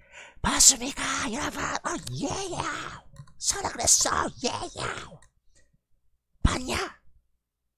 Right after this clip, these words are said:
좀 되겠습니까? 안 될 수도 있어요. 안 되면 조용히 있을게요. 분명히 사라고 분할해가 처질 거라고 처질 수도 있다고 말했습니다. 이렇게 딱 말씀드릴게요. 이게 변곡이에요. 변곡. 스트레이트 강하게 올랐기 때문에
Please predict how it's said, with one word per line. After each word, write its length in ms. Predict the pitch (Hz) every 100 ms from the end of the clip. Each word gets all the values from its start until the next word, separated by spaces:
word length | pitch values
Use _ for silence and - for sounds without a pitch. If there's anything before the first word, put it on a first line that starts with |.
| _
좀 120 | 139
되겠습니까? 540 | 123 131 135 117 160 185 _ _ _ _ _ _ _ -
안 140 | 113
될 120 | 120 190
수도 160 | 151
있어요. 520 | 139 - 151 113 117 - - -
안 140 | - 123
되면 120 | 185
조용히 220 | 113 131
있을게요. 300 | 120 - 131 95 - -
분명히 340 | - 127 160 143
사라고 580 | - 170 143 104 120 -
분할해가 440 | - 175 147 113
처질 320 | 110 180 175 175
거라고 480 | 135 123 143 165 - - - -
처질 180 | - 185
수도 200 | - 139
있다고 300 | 196 - 135
말했습니다. 480 | 107 151 - 139 143
이렇게 220 | 160 175
딱 140 | - 110
말씀드릴게요. 540 | 95 107 - - 85 76
이게 300 | - 165 170
변곡이에요. 760 | - - 110 117 165 185 180 107
변곡. 520 | - 98 101 123 - - _ -
스트레이트 560 | - - - 185 190 180
강하게 340 | - 107 147 196
올랐기 300 | 185 - 147
때문에 480 | 131 135 143 107